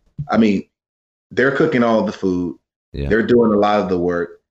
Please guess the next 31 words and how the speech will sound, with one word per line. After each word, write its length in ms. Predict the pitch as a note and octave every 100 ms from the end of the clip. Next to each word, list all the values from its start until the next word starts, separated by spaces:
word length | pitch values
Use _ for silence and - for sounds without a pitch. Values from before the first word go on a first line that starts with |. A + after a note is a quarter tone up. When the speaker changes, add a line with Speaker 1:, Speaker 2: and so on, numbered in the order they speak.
| _ _ -
Speaker 1:
And 160 | G#2
these 240 | A2+ C#3 -
guys, 340 | A2+ G#2+ G2
the 80 | G#2+
reason 380 | A#2+ C#3 B2+ A2+
why, 480 | A2 G#2+ G#2 G2+ - _ -
another 320 | G#2+ A2 B2+
reason 280 | A#2 A#2 G#2+
why 120 | G#2+
I 40 | G2+
wanted 280 | G2+ G2+ G2
to 80 |
work 220 | F2+ G#2 F#2
with 140 | F#2
them, 200 | F#2+ F2+
not 280 | A2 - -
just 180 | G#2 -
because 280 | - F#2+ F2+
the 60 |
food 240 | - G2+ F#2
was 120 | -
good, 260 | A#2 A#2+ -
but 180 | F#2+
because 260 | - A#2 G#2+
of 80 | F#2
what 140 | G2
they 100 | F#2
stood 320 | F2+ G#2 F#2+ -
for, 260 | - - - - _
right? 280 | - G#2+ - -
When, 340 | G#2 G#2 G2